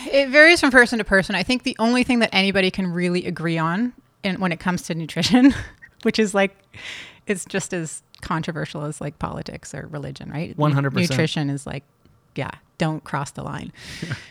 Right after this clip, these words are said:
Speaker 1: The only thing that I, everybody really agrees on is, like, keep it real, <laughs> right? Keep it whole.
Speaker 2: Mm-hmm.
Speaker 1: Processed food is not as good for you as whole food.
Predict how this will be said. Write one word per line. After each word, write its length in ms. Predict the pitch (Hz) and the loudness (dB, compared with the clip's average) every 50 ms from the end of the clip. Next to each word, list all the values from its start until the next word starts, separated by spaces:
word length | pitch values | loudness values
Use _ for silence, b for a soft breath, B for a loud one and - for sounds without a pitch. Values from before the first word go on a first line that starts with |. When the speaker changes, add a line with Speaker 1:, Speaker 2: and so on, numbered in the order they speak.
| B B - | B B 0
Speaker 1:
The 140 | 220 240 240 | 2 4 6
only 200 | 269 277 285 285 | 8 8 8 8
thing 160 | - 285 254 | 8 8 6
that 100 | 233 196 | 6 6
I, 160 | 214 208 202 - | 6 4 6 6
everybody 460 | 202 202 196 202 202 190 190 180 185 | 6 6 8 8 6 6 6 4 4
really 240 | 175 180 180 175 175 | 2 2 2 2 2
agrees 340 | 175 170 165 160 180 196 220 | 2 2 2 2 2 2 2
on 180 | 233 269 320 415 427 403 311 - | 2 2 2 2 0 -4 -6 -2
is, 360 | - 196 190 185 180 180 - - | 0 2 2 2 2 0 0 0
like, 420 | 180 170 156 156 - _ - _ _ _ _ _ _ _ _ - | 0 0 -2 -2 -6 _ -20 _ _ _ _ _ _ _ _ -6
keep 160 | - 208 - | -4 -2 -2
it 100 | - - | -2 -2
real, 300 | 160 151 156 175 226 - - - - - _ _ _ _ | 0 0 2 0 0 -4 -10 -18 -20 -20 _ _ _ _
<laughs> 380 | _ _ _ _ - - - | _ _ _ _ -8 -4 -2
right? 360 | 226 202 240 233 220 240 220 - | 2 2 4 6 6 6 4 2
Keep 160 | - 208 - | -2 -4 -2
it 80 | - | -4
whole. 380 | - - - 190 170 156 156 180 202 | -4 0 2 2 2 4 2 -2 -6
Speaker 2:
Mm-hmm. 200 | - _ - 156 | -10 _ -4 2
Speaker 1:
Processed 380 | 143 - 139 135 202 190 - - | 4 4 4 4 2 0 -2 -2
food 180 | 196 185 185 | -2 -2 0
is 140 | 180 175 - | 0 -2 -2
not 200 | 170 147 147 151 | -2 -2 0 -2
as 140 | - 156 - | -2 -6 -6
good 180 | - 151 151 151 | -6 -6 -6 -6
for 120 | - 160 | -8 -8
you 200 | 156 160 160 156 | -6 -6 -6 -6
as 200 | - 143 147 147 | -6 -6 -8 -10
whole 220 | - - 147 143 | -10 -10 -10 -10
food. 300 | 131 - 147 147 165 190 | -10 -10 -8 -8 -8 -8